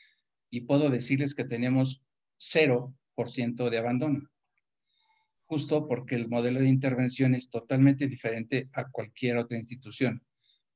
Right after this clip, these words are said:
Y eso demuestra que lo que se hace en psico-oncología favorece la adherencia y disminuye el abandono a tal gra-, a tal intensidad que hoy podemos decir que tenemos cero, ningún paciente ha abandonado el tratamiento.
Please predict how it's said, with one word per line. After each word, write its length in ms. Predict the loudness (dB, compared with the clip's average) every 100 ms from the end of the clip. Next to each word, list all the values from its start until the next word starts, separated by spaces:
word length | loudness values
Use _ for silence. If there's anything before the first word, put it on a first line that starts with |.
| _ -6
Y 160 | -2
eso 220 | 0 2
demuestra 480 | 6 6 6 4 -2
que 100 | -4
lo 220 | -6 -8 -10
que 160 | -12
se 200 | 0 2
hace 260 | 4 2 -2
en 100 | -2
psico-oncología 1040 | -4 -4 -4 -4 -6 -8 -8 -2 0 -2 -8 _ _ _
favorece 520 | -2 0 0 0 2
la 80 | 2
adherencia 760 | 2 4 4 4 2 2 0 _ _
y 120 | -10
disminuye 580 | -6 -6 -4 -2 0 0
el 80 | 0
abandono 500 | 0 -2 -2 -4 -2
a 180 | -2 0
tal 180 | -2 -2
gra-, 240 | -2 -2
a 80 | -4
tal 200 | 0 2
intensidad 680 | 4 2 0 -2 -2 0 -2 -8 -20 _ _
que 100 | 0
hoy 60 | 2
podemos 360 | 2 4 4
decir 180 | 2 0 -2 -14 _
que 120 | -12
tenemos 420 | -4 0 0 0 2
cero, 280 | 2 0 0
ningún 360 | 2 4 4
paciente 400 | 0 0 2 2
ha 20 |
abandonado 420 | 0 -2 -4 -4 -4
el 60 |
tratamiento. 540 | -8 -12 -8 -8 -8